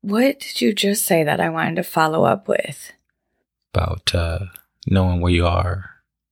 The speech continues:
Speaker 2: having friends.
Speaker 1: That, friends. Okay. So what are your thoughts on in a relationship? Because for us,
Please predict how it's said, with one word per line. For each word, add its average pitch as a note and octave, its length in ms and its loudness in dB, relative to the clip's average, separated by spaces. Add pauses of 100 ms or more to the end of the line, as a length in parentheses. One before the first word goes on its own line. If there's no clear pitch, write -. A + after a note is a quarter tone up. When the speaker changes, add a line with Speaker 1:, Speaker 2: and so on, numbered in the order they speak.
Speaker 2:
having F2+ 280 0
friends. F2 720 -2 (880)
Speaker 1:
That, D4 540 2
friends. B3 960 -2
Okay. F3+ 640 -2 (380)
So C4 540 2
what A3+ 240 0
are D4 60 0
your F4+ 260 0
thoughts F#3+ 400 0
on F#3 200 2
in F3+ 120 -4
a F3+ 100 -4
relationship? G#3 1080 -4 (420)
Because F#3+ 600 0
for - 400 -2 (120)
us, F#3 680 2